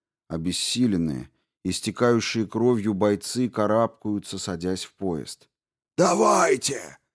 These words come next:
кричит Узман. Он стоит на гребне скалы и смотрит вниз, на каменные расселины, на повстанцев,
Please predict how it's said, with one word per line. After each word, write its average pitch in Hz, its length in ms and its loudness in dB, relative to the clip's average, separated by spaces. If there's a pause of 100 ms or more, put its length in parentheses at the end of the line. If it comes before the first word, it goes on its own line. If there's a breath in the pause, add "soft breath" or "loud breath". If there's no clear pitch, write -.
(140)
кричит 87 560 -2
Узман. 71 520 -4 (600)
Он 98 200 2
стоит 98 440 2
на 98 160 4
гребне 92 500 2
скалы 95 500 0
и 104 160 -8
смотрит 98 600 0
вниз, 95 540 -2 (280)
на 90 140 0
каменные 92 520 2
расселины, 87 800 -2
на 85 140 -2
повстанцев, 95 920 0